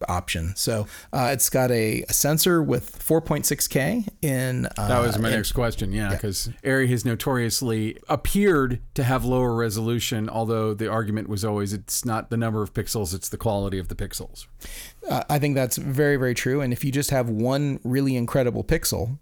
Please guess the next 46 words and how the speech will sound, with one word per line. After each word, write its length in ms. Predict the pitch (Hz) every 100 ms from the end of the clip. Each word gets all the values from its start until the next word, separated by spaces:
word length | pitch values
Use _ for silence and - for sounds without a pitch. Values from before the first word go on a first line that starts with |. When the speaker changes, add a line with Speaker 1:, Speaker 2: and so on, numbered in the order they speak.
| -
Speaker 1:
or 180 | 87
basically 460 | 85 - 123 - 110
something 240 | 127 107
that 140 | 98 95
functions 520 | 143 151 - 113 113
feeling 280 | - 139 -
like 200 | - -
one 340 | 113 113 117
pixel 360 | 101 117 - 107
because 320 | 113 - 92
your 120 | 95
math 400 | 95 113 127 127
is 100 | 98
so 160 | - 101
good 180 | 92 87
in 120 | 85
your, 200 | 73 76
in 100 | 76
your 100 | 76
Bayer 240 | 110 147 143
patterns, 440 | - 113 113 107 - - -
that's 220 | 127 -
way 200 | 127 127
better 360 | 123 123 113 110 -
than 160 | 117
having 380 | 110 107 110 110
tons 360 | - 240 311 233
and 140 | 220
tons 300 | 180 220 202
of 120 | 170
little 200 | 160 156
pixels 480 | 143 151 - 135 -
packed 260 | - 135 127
in 80 |
there 140 | 120 113
that, 100 | 113
which 180 | 107 -
then 320 | 110 107 -
might 160 | 107 95
not 160 | 98
be 80 | 120
that 260 | 110 92 -
sensitive 360 | 107 95 98
to 100 | -
light. 200 | 80 78 -
But 120 | -